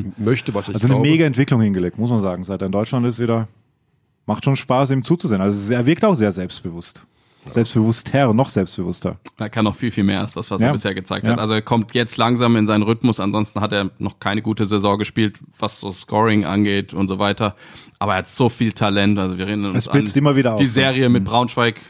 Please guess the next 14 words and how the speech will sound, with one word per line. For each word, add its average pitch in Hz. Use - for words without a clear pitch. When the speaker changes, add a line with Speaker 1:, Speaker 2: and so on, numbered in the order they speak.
Speaker 3:
im, 110
äh, -
Speaker 2:
Oh 101
ja, 101
Speaker 3:
Frühling 123
Speaker 2:
stimmt. 104
Ja, 107
ja. 110
Speaker 3:
gegen 113
die 110
Bayern. 107
Speaker 2:
Mhm. 117
Speaker 3:
Der 101
hat 95